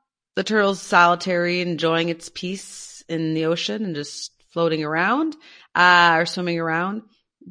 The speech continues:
they pretty much just feed and rest on and off throughout the day. And when it is nesting season, the s-, sea turtles will migrate hundreds or thousands of miles to basically get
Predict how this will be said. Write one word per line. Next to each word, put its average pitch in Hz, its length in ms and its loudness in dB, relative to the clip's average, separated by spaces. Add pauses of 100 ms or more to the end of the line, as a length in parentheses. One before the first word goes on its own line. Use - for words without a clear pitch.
(140)
they 180 420 4
pretty 226 240 -4
much 254 220 -2
just 233 180 -6 (320)
feed 196 440 0
and 190 180 2
rest - 580 0 (300)
on 156 180 4
and 175 100 2
off 160 600 2 (160)
throughout 151 240 0
the 160 80 -4
day. 190 380 -4 (600)
And 196 120 2
when 202 140 4
it 202 140 4
is 214 200 6
nesting 220 420 2
season, 302 520 0 (160)
the - 80 -6
s-, - 160 -6 (260)
sea 214 180 -2
turtles 208 320 2
will 175 80 0
migrate 185 520 4
hundreds 196 540 -2
or 180 60 -2
thousands 175 480 2
of 170 80 -4
miles 170 520 2
to 165 60 -12
basically 160 480 0
get 143 420 0